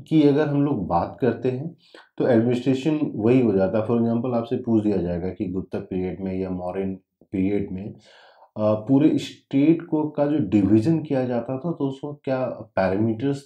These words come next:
थे या किस-किस नाम से डिवाइड किया जाता था। For example मिडिएवल में शेरशाह सूरी का एक इंपॉर्टेंट या बोल सकते हैं कि सिग्निफिकेंट, अ, अचीवमेंट रहा है या कंट्रीब्यूशन रहा है in terms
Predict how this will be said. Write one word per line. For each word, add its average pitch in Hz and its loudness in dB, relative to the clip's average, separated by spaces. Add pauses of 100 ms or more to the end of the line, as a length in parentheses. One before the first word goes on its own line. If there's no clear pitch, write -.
थे 143 -2
या 135 0
किस-किस 135 -4
नाम 104 0
से 131 -4
डिवाइड 90 0
किया 85 -8
जाता 80 -14
था। 80 -20 (1120)
For 110 8
example 117 4
मिडिएवल 113 8
में 117 4
शेरशाह 113 -2
सूरी 113 2
का 113 -2
एक 110 -2 (260)
इंपॉर्टेंट 107 -2
या 107 -2
बोल 101 -4
सकते 104 -8
हैं 107 -8
कि 117 -8
सिग्निफिकेंट, 104 -4 (680)
अ, 98 0
अचीवमेंट 117 0
रहा 120 -4
है 123 -2
या 123 0
कंट्रीब्यूशन 107 -2
रहा 120 -4
है 117 -2
in 113 -6
terms 110 -2